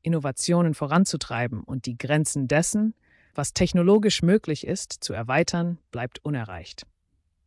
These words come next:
Dennoch werden in den kommenden Monaten alle Augen auf Apple gerichtet sein, um zu sehen, welche neuen Produkte sie auf den Markt bringen werden und ob sie die hohen Erwartungen ihrer leidenschaftlichen Anhängerschaft erfüllen können.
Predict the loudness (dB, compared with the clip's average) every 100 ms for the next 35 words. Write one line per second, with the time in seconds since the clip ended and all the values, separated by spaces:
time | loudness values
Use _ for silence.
0 | _ _ _ _ _ 6 8 8 4 2
1 | 4 4 0 0 0 4 4 4 2 2
2 | 2 0 -2 -4 _ 2 4 4 4 2
3 | 0 -4 -6 -6 -6 -4 -6 -6 -8 -8
4 | -12 -10 -10 -10 -14 _ _ -10 -6 -4
5 | -4 -2 -2 -2 -4 _ -20 _ -2 0
6 | 0 2 4 4 2 0 0 -2 -6 -4
7 | -6 -6 -4 -2 -2 -4 -12 -6 -6 -4
8 | -6 -6 -8 -10 _ _ -12 -6 -6 -4
9 | -4 -2 0 2 2 0 2 0 0 -2
10 | -2 -4 -6 -6 -4 -4 0 2 2 -2
11 | -4 -6 -6 -6 -4 -4 -2 -4 -4 -6
12 | -8 -12 -8 -6 -6 -6 -10 -12